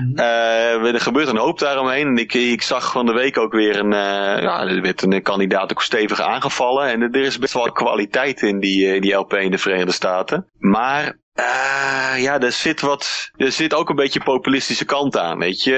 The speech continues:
Speaker 2: De mensen die veel in beeld komen en mensen die, eh, ja, die, die een verhaal kort en bondig weten te vertellen,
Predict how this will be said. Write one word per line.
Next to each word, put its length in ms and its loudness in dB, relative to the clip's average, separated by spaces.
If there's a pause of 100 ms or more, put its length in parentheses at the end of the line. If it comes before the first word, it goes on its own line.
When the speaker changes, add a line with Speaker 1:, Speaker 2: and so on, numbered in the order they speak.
(200)
Speaker 2:
De 60 0
mensen 280 0
die 120 0
veel 260 2
in 100 2
beeld 240 0
komen 500 2
en 120 0
mensen 300 0
die, 260 4
eh, 500 2
ja, 380 2
die, 420 -2
die 240 2
een 80 0
verhaal 340 -2
kort 220 0
en 120 2
bondig 300 2
weten 320 0
te 100 -4
vertellen, 500 0